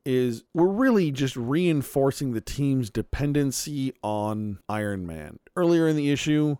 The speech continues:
Captain America went off on Hawkeye because he was changing a fuse on Tony Stark's equipment that only Tony Stark was supposed to fix. Now, Tony Stark had to go pay for the Avengers problem.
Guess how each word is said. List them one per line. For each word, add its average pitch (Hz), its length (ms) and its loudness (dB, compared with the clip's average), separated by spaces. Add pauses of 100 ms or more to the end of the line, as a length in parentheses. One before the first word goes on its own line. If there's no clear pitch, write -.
Captain 139 320 0
America 131 340 4
went 127 160 4
off 127 200 0
on 127 100 0
Hawkeye 147 400 4
because 120 560 -2
he 120 160 -6
was 110 260 -4
changing 139 380 -2
a 110 60 -6
fuse 147 640 0 (100)
on 117 300 -4
Tony 127 260 -2
Stark's 120 320 -4
equipment 110 640 -6
that - 160 -2 (100)
only 170 300 6
Tony 147 260 4
Stark 120 300 0
was 104 100 -2
supposed 107 280 -6
to 101 260 -4
fix. - 600 -8 (100)
Now, 139 580 2 (240)
Tony 156 220 2
Stark 127 240 2
had 120 100 -2
to 110 80 -4
go 107 100 -2
pay 110 340 -2
for 98 640 -2 (100)
the 117 80 -4
Avengers 101 320 -4
problem. 76 460 -10